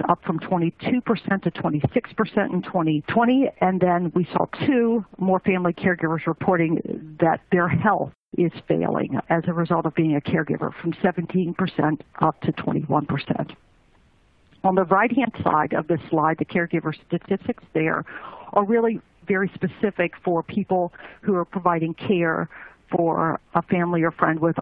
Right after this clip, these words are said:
Alzheimer's disease or a related dementia. And so in this specific area, in this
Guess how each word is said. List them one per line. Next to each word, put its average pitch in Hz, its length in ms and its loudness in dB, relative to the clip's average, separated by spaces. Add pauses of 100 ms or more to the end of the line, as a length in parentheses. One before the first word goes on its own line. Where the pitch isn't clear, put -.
Alzheimer's 160 580 0
disease 151 400 2
or 156 120 0
a 147 80 -2
related 147 480 0
dementia. 151 640 0
And 170 200 2
so 170 120 4
in 156 200 2
this 214 220 4
specific - 600 0
area, 180 460 4
in 160 140 0
this 180 100 2